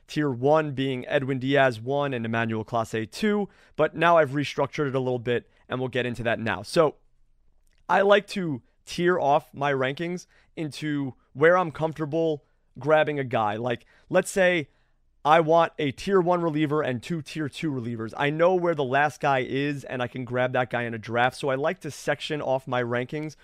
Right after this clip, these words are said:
whether it's starting pitcher, first base, second base, all the positions. I do it like this. I tier them off. I rank them how I think they'll be for the season, who I'm most confident in,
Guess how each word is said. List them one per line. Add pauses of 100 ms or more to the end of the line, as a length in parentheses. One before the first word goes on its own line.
(140)
whether
it's
starting
pitcher, (180)
first
base,
second
base,
all
the
positions. (180)
I
do
it
like
this.
I
tier
them
off. (200)
I
rank
them
how
I
think
they'll
be
for
the
season, (140)
who
I'm
most
confident
in,